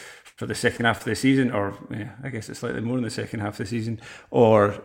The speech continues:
um, do they do a proper kind of search and, and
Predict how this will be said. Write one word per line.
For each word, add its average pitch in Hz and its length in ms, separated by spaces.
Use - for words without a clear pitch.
um, 101 520
do 92 140
they 101 100
do 98 140
a - 80
proper - 360
kind 104 220
of - 340
search - 420
and, 101 260
and 95 440